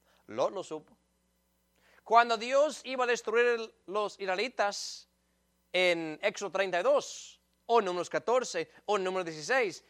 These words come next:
Jehová relata su secreto, su plan, primero a sus siervos, a Moisés y Aarón. ¿Con qué fin? ¿Con qué fin?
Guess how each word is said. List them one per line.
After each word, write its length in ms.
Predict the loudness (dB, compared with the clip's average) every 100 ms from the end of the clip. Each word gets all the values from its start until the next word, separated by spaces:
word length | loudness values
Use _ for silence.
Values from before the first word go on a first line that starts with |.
| _
Jehová 680 | 0 2 6 8 8 8 4 -4 0
relata 680 | 4 8 10 10 8 4 2
su 260 | -4 -6
secreto, 560 | -6 -6 -4 -4 -4 -6
su 200 | -6 -8
plan, 560 | -6 0 2 0 -4 -14 _
primero 600 | -12 -2 2 4 4 2 -6 _ _ 2
a 160 | 2
sus 280 | 2 -4 -10
siervos, 840 | -8 -6 -8 -10 -16 -20 -20 -16 -2
a 120 | -2
Moisés 680 | 0 -8 -6 -6 -6 -10 -16
y 400 | -12 -10 -10 -12 -4
Aarón. 380 | -2 0 -2 -6
¿Con 180 | -8 -4
qué 160 | -2 -2
fin? 320 | -4 -8 -12 _ _ _ _ _ _ _ _ _
¿Con 160 | -16 -8
qué 140 | -6
fin? 280 | -6 -8